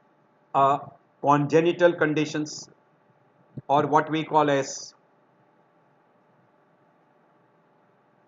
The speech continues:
a pathophysiology which involves the myocardium and produces L V cavity being quite big enough. So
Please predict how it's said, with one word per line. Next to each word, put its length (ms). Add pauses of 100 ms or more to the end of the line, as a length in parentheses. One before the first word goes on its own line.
(100)
a 60
pathophysiology 880
which 180
involves 380
the 80
myocardium 520 (1800)
and 160
produces 800 (540)
L 220
V 120
cavity 580 (440)
being 320 (920)
quite 320
big 200
enough. 260 (1600)
So 380